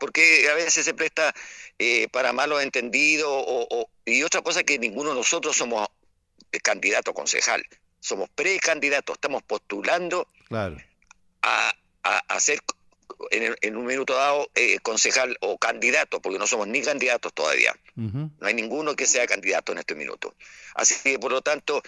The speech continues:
Speaker 1: eh, bienvenido todos los que quieran participar. Gracias a Dios tenemos,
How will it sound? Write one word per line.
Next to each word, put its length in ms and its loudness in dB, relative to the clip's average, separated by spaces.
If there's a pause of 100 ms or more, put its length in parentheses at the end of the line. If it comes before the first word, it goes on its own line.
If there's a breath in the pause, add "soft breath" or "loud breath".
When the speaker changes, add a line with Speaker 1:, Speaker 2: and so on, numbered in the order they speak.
(240 loud breath)
Speaker 1:
eh, 180 0
bienvenido 520 0
todos 140 -2
los 100 0
que 140 0
quieran 240 0
participar. 680 0 (200)
Gracias 440 0
a 80 2
Dios 260 -2
tenemos, 580 0